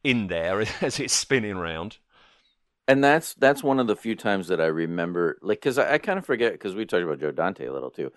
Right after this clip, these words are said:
Speaker 2: Joe Dante has a style. This to me is a little bit out of Joe Dante's style, except for a few scenes. The face-changing scene is completely Joe Dante.
Speaker 1: Oh, and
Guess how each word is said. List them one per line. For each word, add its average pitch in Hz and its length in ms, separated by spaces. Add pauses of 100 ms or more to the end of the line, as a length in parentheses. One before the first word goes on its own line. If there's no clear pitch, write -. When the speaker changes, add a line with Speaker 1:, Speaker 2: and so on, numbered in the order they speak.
(220)
Speaker 2:
Joe 139 120
Dante 110 360
has 78 220
a 67 60
style. - 480 (320)
This - 180
to - 120
me 156 160
is 117 100
a 104 60
little 90 240
bit 85 220
out 78 240
of 78 160
Joe 78 220
Dante's 76 440
style, 71 380
except 117 420
for 131 200
a 101 60
few 95 200
scenes. 78 440 (440)
The 90 280
face-changing 82 800
scene 71 360
is 110 140
completely 98 840
Joe 80 240
Dante. 78 340
Speaker 1:
Oh, 92 400
and 90 140